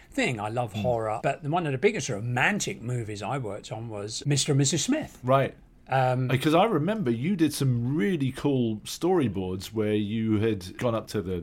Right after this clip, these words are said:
Speaker 2: ikea in Burbank
Speaker 1: Yeah.
Speaker 2: before they moved, and you staged stuff. And you
Speaker 1: Yes.
Speaker 2: took
Speaker 1: Yeah.
Speaker 2: photos of, of you and Sal, or
Speaker 1: Hmm.
Speaker 2: e-, each other,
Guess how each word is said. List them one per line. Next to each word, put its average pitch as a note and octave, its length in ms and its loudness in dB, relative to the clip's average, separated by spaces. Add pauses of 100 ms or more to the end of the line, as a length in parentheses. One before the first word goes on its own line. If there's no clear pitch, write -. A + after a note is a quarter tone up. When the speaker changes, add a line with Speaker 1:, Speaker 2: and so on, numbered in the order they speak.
(160)
Speaker 2:
ikea G#2+ 480 2
in F2 140 -4
Burbank F2 460 -2
Speaker 1:
Yeah. A2+ 240 4
Speaker 2:
before E2+ 140 -6
they F2+ 60 -4
moved, G2+ 240 -4 (400)
and A#2+ 160 -2
you C#3+ 100 0
staged C#3+ 600 2
stuff. - 640 -4 (380)
And D#3 220 4
you C3 80 4
Speaker 1:
Yes. C3+ 120 -2
Speaker 2:
took C#3 180 0
Speaker 1:
Yeah. C#3+ 60 -4
Speaker 2:
photos C3 500 4
of, G2 280 -4
of G#2+ 260 0 (140)
you A#2+ 440 4
and G#2 140 0
Sal, G2+ 520 0
or C3 60 2
Speaker 1:
Hmm. A2+ 180 -2 (120)
Speaker 2:
e-, B2 180 -6
each A2+ 240 0
other, G2 340 2